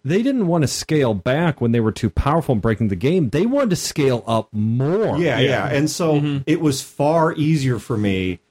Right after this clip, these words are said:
Speaker 2: to tell them no before there was a fight
Speaker 1: Right.
Speaker 2: than to say, "My bad, I took a risk, I invested poorly, scale it back,"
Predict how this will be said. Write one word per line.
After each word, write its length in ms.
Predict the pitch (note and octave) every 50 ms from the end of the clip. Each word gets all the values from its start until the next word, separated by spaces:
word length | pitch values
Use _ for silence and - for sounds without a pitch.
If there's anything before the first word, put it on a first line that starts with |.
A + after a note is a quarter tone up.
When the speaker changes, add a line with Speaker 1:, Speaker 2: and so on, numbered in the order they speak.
| _ -
Speaker 2:
to 120 | - - A2
tell 280 | - - C#3 C3 C3 B2+
them 240 | B2 A#2 G#2+ G#2
no 260 | G#2 A2 A#2 B2+ C3 A#2+
before 380 | A2+ A2+ G2+ - C3+ A2+ G#2
there 140 | G2 G2+ F#2+
was 340 | F2 F2 G2+ A2 B2 A#2 A#2
a 60 | G#2
fight 280 | - - - F#2+ F2 F2+
Speaker 1:
Right. 260 | F2+ - - - - _ -
Speaker 2:
than 160 | A#2+ A#2 A2
to 100 | G#2 G#2
say, 460 | - - - B2 A2+ G#2 G2 F#2 E2+ _ _ _ _ _ -
"My 460 | A#2 G#2+ A2 A#2 A#2+ C3+ F3 G#3 A#3+
bad, 540 | G3+ F3 E3+ D#3+ D3+ D3 C#3+ C#3 C#3+ C#3 - -
I 140 | A#2 C3+
took 220 | C#3+ - F3 F3 F3
a 60 | F3+
risk, 500 | E3+ D#3 D3 C3 C3 B2+ B2 B2 - - _ _ _ -
I 140 | G2+ A#2 C3
invested 560 | C#3+ C#3 C3 C3+ B2 A2+ - - B2+ G#2 -
poorly, 560 | - A#2 A2+ A2+ G#2+ G2 F#2+ F2+ F2+ F2+ E2+ _ _ _
scale 480 | - - - - - - A2+ G2+ F#2 F#2
it 160 | F2 D2 -
back," 380 | - D#3 D3 C#3 B2 A2+ -